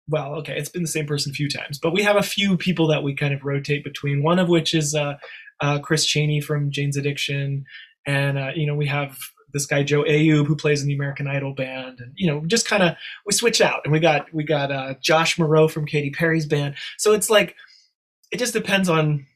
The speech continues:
availability. But the fact that the three core members are still there, our band leader is still the same person, and everything trickles down from him, you know, and he and Miley get along incredibly well,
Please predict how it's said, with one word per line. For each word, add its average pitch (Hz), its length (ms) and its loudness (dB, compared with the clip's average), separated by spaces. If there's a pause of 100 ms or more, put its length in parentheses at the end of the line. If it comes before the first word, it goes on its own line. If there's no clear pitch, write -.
(200)
availability. 147 560 0
But 147 220 -2
the 170 80 -2
fact 214 340 -4
that 240 120 -8
the 185 80 -4
three 185 280 -4
core 165 320 2
members 151 640 0
are 147 120 -2
still 147 300 -2
there, 139 460 -2 (420)
our 156 80 2
band 165 320 4
leader 202 220 2
is 196 140 2
still 175 160 -2
the 170 40 2
same 160 320 0
person, 139 560 -2 (560)
and 147 380 0 (440)
everything 208 360 2
trickles 180 380 0
down 156 260 2
from 147 160 -4
him, 135 360 -8 (200)
you 147 140 2
know, 143 400 2
and 143 180 0
he 170 240 4
and 160 140 4
Miley 147 320 0
get 147 160 -2
along 143 420 -4 (680)
incredibly 156 500 4
well, 143 500 0